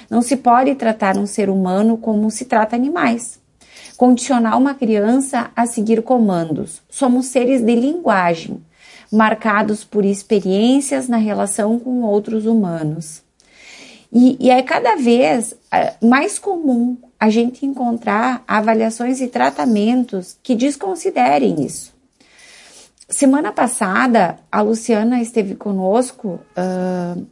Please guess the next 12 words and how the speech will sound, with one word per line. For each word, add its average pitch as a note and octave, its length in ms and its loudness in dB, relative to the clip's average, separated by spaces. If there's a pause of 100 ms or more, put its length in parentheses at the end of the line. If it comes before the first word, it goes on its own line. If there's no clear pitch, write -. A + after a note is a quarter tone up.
(140)
falando A3+ 580 2
sobre G#3+ 360 0
o G3+ 40 2
décimo G#3+ 400 2
segundo G#3+ 440 -2 (320)
Congresso G3+ 800 0
Rue F#3+ 300 2
Psique, G#3 540 -4
que G3+ 120 -4
aconteceu F3+ 540 -6
na F3+ 160 -4
França, F#3+ 800 0